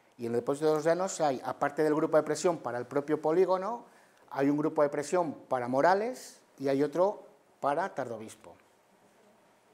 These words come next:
Entonces, en el de Morales, cuando le pide agua al depósito, la bomba se pone en marcha y le manda agua a Morales. Tardobispo igual.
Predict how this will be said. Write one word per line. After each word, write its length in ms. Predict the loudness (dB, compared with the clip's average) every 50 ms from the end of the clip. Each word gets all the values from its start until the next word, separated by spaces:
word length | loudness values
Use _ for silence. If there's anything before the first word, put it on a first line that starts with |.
| _ _ _ _ _ _ _ _ -20 -20 _ _ _ _ _ _ _ -18 -8
Entonces, 400 | -2 0 0 2 2 0 -2 -2
en 480 | -4 -4 -4 -4 -4 -4 -2 -4 -4 -4
el 120 | -4 -2
de 100 | -2 0
Morales, 500 | 2 4 6 8 8 6 6 2 -2 -6 -8
cuando 240 | -8 -6 -6 -6
le 100 | -6 -6
pide 260 | -4 -2 0 0 2 2
agua 240 | 0 2 2 2
al 40 | 2
depósito, 540 | 2 0 -2 -2 -4 -4 -4 -6 -4 -4 -4
la 120 | -2 -4
bomba 280 | -4 -6 -6 -8 -10 -10
se 100 | -10 -10
pone 220 | -10 -8 -6 -4
en 60 | -4 -4
marcha 500 | -4 -4 -4 -6 -8 -12 -10 -10 -12 -16 -20 _ _ _
y 60 | -16 -14
le 100 | -10 -8
manda 260 | -8 -8 -8 -8 -8
agua 220 | -8 -8 -10 -10
a 20 | -10
Morales. 460 | -12 -14 -16 -14 -14 -14 -14 -14 -18 -20 -20 -20 -20 _ _
Tardobispo 500 | -6 -4 -4 -4 -6 -6 -8 -6 -6 -6
igual. 260 | -6 -6 -8 -14 -16